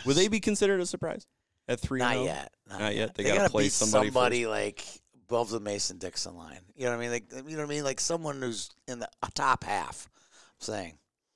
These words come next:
Speaker 1: Mm, I don't know if that allegory works.
Speaker 2: I know, but you know what I mean. Like, someone in the top half. If they beat someone there, then I would be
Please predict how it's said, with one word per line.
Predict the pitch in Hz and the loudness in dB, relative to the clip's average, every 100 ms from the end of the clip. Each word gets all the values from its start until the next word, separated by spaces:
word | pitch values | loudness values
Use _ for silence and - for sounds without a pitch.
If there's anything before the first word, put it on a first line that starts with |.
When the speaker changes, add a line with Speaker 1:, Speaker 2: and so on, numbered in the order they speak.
| _ | _
Speaker 1:
Mm, | 113 110 107 104 98 90 - | -10 -6 -4 -4 -6 -14 -18
I | 117 | -18
don't | 113 | -12
know | 92 | -12
if | 85 | -14
that | 80 82 | -16 -18
allegory | 76 - - - - | -20 -20 -20 -20 -20
works. | - - - | -20 -14 -6
Speaker 2:
I | 147 185 | -2 2
know, | 190 190 | 6 6
but | 180 - | 4 -2
you | 214 | 0
know | 160 | 2
what | |
I | 120 | 0
mean. | 107 | -2
Like, | 113 123 | 0 2
someone | 202 220 220 | 4 4 4
in | 175 | 2
the | 135 | 0
top | 151 147 135 | 4 4 4
half. | 110 98 95 - | 2 2 0 -4
If | - | -6
they | 135 | -4
beat | 135 143 | -2 -2
someone | - 131 127 | -2 -4 0
there, | 123 117 | 2 2
then | 113 | 2
I | 101 | 0
would | 95 92 | -2 -4
be | 95 95 | -6 -6